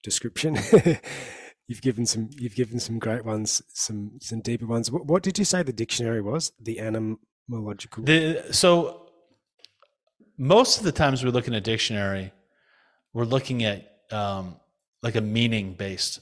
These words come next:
Speaker 2: or a usage-based dictionary, like a traditional dictionary. It says, "How is this word used today?"
Speaker 1: Yep.
Speaker 2: Right? Um, but when you look at an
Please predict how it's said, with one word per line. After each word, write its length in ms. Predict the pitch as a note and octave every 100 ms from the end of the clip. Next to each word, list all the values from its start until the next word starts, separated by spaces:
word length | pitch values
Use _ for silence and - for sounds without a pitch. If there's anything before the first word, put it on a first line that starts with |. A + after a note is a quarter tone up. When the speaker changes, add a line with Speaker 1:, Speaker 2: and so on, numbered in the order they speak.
| _
Speaker 2:
or 140 | A2+ G#2+
a 60 |
usage-based 800 | G#2 A#2+ C3 A#2 F#2+ - G2+ -
dictionary, 480 | G#2 - F#2+ F2+ D#2
like 160 | G2 C3
a 40 |
traditional 480 | - D3+ D3+ - A#2+
dictionary. 520 | G2+ A2+ - F2+ C2 _ _ _ _ _ _ _
It 120 | C3+
says, 260 | - E3 C#3
"How 300 | D#3+ E3+ F3
is 120 | C#3+
this 220 | D#3 -
word 540 | B2 A#2 A#2+ A#2+ A2 G2
used 580 | A2 A2 G#2 - -
today?" 380 | - A2 G2 D2+ - _ _ _ _
Speaker 1:
Yep. 160 | F#2+ E2+ _ _ _ _ _ _ _ _ _
Speaker 2:
Right? 360 | A2 A2+ C3 - - _ _ -
Um, 440 | A#2 G#2+ G2+ G2 - _ _ _ _ _ _ _ - - _ _ _ _ _ - _ _ _ _ _ _
but 180 | A#2+ D3
when 140 | C3+ C#3
you 60 |
look 160 | D#3+ D#3+
at 120 | C3+
an 220 | A#2+ A#2+